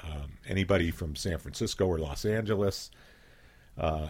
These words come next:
anybody who has ever been to a university that has their own station, that's all, that's non-commercial radio.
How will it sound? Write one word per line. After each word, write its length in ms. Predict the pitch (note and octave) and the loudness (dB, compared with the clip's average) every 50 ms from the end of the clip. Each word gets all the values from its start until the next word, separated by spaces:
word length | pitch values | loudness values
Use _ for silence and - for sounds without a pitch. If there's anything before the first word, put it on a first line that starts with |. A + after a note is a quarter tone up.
| - | -4
anybody 460 | G2+ G2+ G2 F#2+ F2 G#2 G2 F#2 F#2 | -2 0 0 2 4 4 6 6 4
who 180 | F2+ G2 G2 F2 | 4 4 4 2
has 160 | E2+ D#2+ E2+ | 2 4 4
ever 180 | G2 F2+ E2 F2+ | 4 4 2 2
been 460 | D#2 D#2+ F2+ F2+ E2 E2 E2 D#2+ E2 | 2 2 2 0 0 -2 -4 -6 -6
to 160 | - - F#2 E2+ | -4 -2 0 0
a 60 | D#2+ | 2
university 680 | D#2 F#2 F2+ E2+ D#2+ E2 F2+ G2 F#2+ - A#2 - A#2+ A2+ | 2 2 2 2 2 4 4 2 2 2 2 2 2 4
that 160 | G#2 A2 G2+ | 4 4 4
has 200 | A2+ G#2+ G#2 G2+ | 4 2 2 2
their 180 | A2 G#2+ G#2+ G#2+ | 0 0 2 2
own 160 | G#2+ G#2+ G#2+ | 2 0 0
station, 520 | - - - G#2 G2+ G2+ - - A2+ G2+ | -2 0 2 4 4 2 2 -2 -4 -4
that's 200 | F#2 F2 F#2 - | -2 -2 -2 0
all, 140 | G#2 F#2 E2+ | 0 0 0
that's 320 | E2 F2 F2+ F#2 - - | 0 0 0 0 0 -2
non-commercial 720 | G#2 G2 F2+ F2+ F2 F2+ - G#2 F2 F2 F#2 - - G2 F2 | -2 -2 -2 -2 -2 -2 -4 -2 -2 -2 -2 -2 -2 -2 0
radio. 500 | F2 F2+ F2 F2 F2 F2 E2+ E2+ F#2 | 0 0 2 2 2 2 2 0 -2